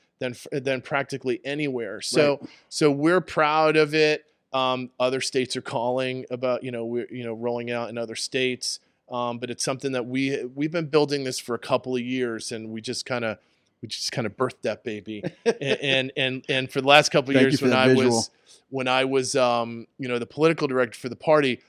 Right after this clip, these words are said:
Speaker 1: I had this T-shirt that I made. I
Speaker 2: Right.
Speaker 1: had, it was one of them, and it, you know, it had the logo, Vote Local P A, and people were like, "Where can I get that shirt?" And so now they can, 'cause <laughs> we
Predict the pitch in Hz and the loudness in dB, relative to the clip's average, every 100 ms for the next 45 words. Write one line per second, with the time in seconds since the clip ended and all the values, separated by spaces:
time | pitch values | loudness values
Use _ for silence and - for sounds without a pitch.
0 | _ 120 135 139 131 - - 208 - 170 | _ -2 4 4 2 -4 -2 0 2 2
1 | - 131 139 190 185 135 - 127 127 139 | 4 2 6 6 6 4 0 0 4 2
2 | 131 - 143 147 139 156 180 180 185 127 | 2 0 2 2 4 8 10 12 10 8
3 | 120 110 117 123 - - 143 127 123 139 | -4 -4 -6 -6 -8 -6 0 2 4 2
4 | 123 123 135 143 143 131 135 123 135 131 | 2 2 4 4 2 0 0 0 -2 -2
5 | 131 - 135 131 127 123 - - _ _ | -4 -2 0 2 2 0 -6 -20 _ _
6 | 139 131 - 147 147 135 123 - 185 - | -2 -2 -4 -6 -2 0 0 -2 -10 -6
7 | 175 165 165 151 - 202 185 - _ _ | -6 -6 -4 -6 -2 -2 -2 -4 _ _
8 | _ 143 139 - 147 135 127 127 127 123 | _ -4 -4 2 6 6 4 2 2 2
9 | - 127 107 - - - 208 185 208 202 | -2 -6 -6 -8 -8 8 8 8 6 4